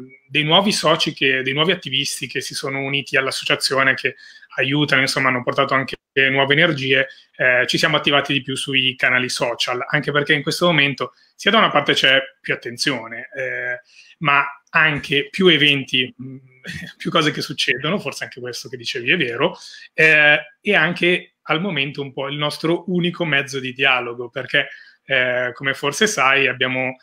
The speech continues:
richiesto tante volte, eh, un incontro con l'amministrazione che al momento non, non c'è concesso, ehm.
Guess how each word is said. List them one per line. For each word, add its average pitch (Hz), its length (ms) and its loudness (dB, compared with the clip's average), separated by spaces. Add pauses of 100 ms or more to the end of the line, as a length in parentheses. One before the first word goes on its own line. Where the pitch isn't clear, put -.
(180)
richiesto 143 600 -2 (100)
tante 151 360 2
volte, 139 520 4 (180)
eh, 127 380 -8
un 127 140 -10
incontro 143 360 -2
con 143 100 -2
l'amministrazione 160 640 -2
che - 420 -2
al 151 140 -8
momento 135 920 -4
non, 127 320 -14
non 135 140 -20
c'è 131 280 -6 (460)
concesso, 127 800 -4
ehm. 127 280 -12